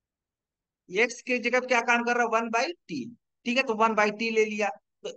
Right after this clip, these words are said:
m की value, m मतलब slope, m की मतलब slope, तो स्लोप का काम कौन करेगा,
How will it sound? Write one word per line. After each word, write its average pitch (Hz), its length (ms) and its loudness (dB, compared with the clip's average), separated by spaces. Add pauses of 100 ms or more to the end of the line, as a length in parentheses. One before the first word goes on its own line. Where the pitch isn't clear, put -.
(140)
m 285 240 4
की 302 100 2
value, 285 420 4 (240)
m 269 200 0
मतलब 277 400 0
slope, 233 420 4 (1300)
m 226 220 -4
की 254 80 -6
मतलब 254 420 0
slope, 180 480 -2 (320)
तो 220 140 4
स्लोप 294 400 4
का 294 140 6
काम 294 180 6
कौन 285 180 4
करेगा, 269 400 4